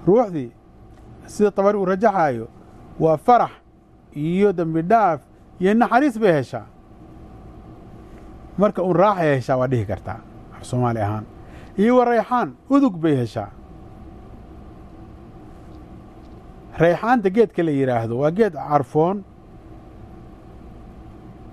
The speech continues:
sida maarata Abul Cali iyo Xasan al-, eh, Basri ay ku fasireen, Tabarina uu rajaxay, oo qofku markuu dhimanaayo, yaa rayxaan lagu qaabilaa,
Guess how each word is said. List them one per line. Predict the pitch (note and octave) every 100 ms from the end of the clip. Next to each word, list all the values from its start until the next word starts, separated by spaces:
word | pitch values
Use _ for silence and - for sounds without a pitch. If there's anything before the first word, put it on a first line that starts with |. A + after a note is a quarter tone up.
| - - - - -
sida | - G3
maarata | F#3 E3+ D3+
Abul | D3+
Cali | C#3+ F3 G3+
iyo | F#3
Xasan | D3+ D#3 E3
al-, | D#3+ D3
eh, | C3+ C3+ C3+ C3
Basri | E3 F3
ay | D#3
ku | E3
fasireen, | E3+ - F3 G#3 G3+ E3 -
Tabarina | E3+ F#3 A3
uu | G#3
rajaxay, | F3 D#3+ D#3+ A3 G#3+ - - - - - - E3
oo |
qofku | F#3 A3 A#3
markuu | A#3 A3+
dhimanaayo, | G3+ A#3 B3 E3+ D3 B2+ A#2+ - - - -
yaa | D#3 E3+
rayxaan | E3+ F#3 D#3+ G3
lagu | G3 G3
qaabilaa, | - C#3+ B2 A#2+ G2+